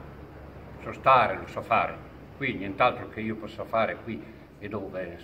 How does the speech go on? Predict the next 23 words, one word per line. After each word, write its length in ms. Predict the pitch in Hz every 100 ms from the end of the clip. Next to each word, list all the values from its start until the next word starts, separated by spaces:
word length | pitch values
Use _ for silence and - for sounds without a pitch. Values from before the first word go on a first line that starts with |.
| -
se 100 | 104
no, 400 | 107 - - - - -
là, 500 | 113 113 117 131 131 - - - -
là, 340 | 113 127 131 113
dice 340 | 117 - 117
là, 360 | 107 120 131 123
è 120 | 104
troppo 280 | 117 117 113
lontano, 580 | 107 104 113 98 87
io 260 | 95 127 107 - - - -
sto 160 | 127
qui, 580 | - - 123 98 - - - - - -
là 200 | 120 151
è 120 | 131 120
pieno 280 | 127 127
di 80 | 123
confusione, 840 | 120 123 123 113 117 147 127 107
ci 120 | 107 107
sono 320 | 123 117 113
altre 320 | 113 117 110
cose, 340 | - 131 110
io 200 | 104 135
sono 280 | 110 - 117